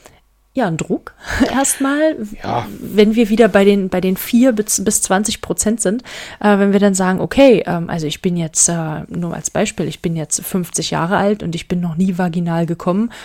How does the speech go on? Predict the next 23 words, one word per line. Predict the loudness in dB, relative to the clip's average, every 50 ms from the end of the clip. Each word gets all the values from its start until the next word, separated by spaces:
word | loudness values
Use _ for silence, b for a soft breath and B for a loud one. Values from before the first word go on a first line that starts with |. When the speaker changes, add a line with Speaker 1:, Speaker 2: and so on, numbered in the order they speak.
| B
Speaker 1:
oh | -6 -2
mein | 0 0 2 2
Gott, | 2 2 2 0 -4 -6
dann | -4 -2 -2 -2 -2 0
bin | -2 -2
ich | -2 -4 -4 -2
wohl | 0 2 2 2 2 0 0 -2
noch | -4 -4 -4 -4 -2 -2
nicht | -4 -4 -2 -4 -4 -2
reif | 0 0 0 0 -2 -4 -8 -14 -16 -16 -14
Speaker 2:
Mhm. | -14 -14 -12 -12 -12 -12 -12 -14 B B B B B -20
Speaker 1:
für | -18 -16 -10 -4 -2 -2 0 0 -2 -2 -4 -4 -8 -10 -12
Speaker 2:
Gut, | -12 -12 -12 -12 -12 -12
jetzt | -10 -8 -6 -4
muss | -4 0 2
man | 2 2 4
sagen, | 6 6 8 8 6 4 0 -4
G-, | -6 -8 -8 -8
Sigmund | -10 -10 -10 -8 -6 -8 -8 -6
Freud | -4 0 0 0 2 0
hat | -2 -4 -4
sicher | -6 -6 0 2 4 4 2
manch | 2 -2 -6 -6 -8